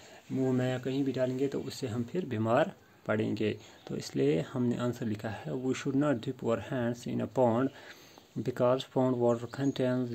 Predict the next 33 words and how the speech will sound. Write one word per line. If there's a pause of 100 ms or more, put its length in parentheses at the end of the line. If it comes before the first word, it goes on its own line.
(180)
germs (760)
and
bacteria
which
can
infect
our
hands।" (300)
ठीक
है
बच्चों, (680)
तो
next
question
है, (880)
"Why
during (100)
monsoon (560)
we
should (480)
not, (280)
we
should
drink (300)
boiled
water?" (200)
Monsoon
जब
आता
है
तो
तब
हमें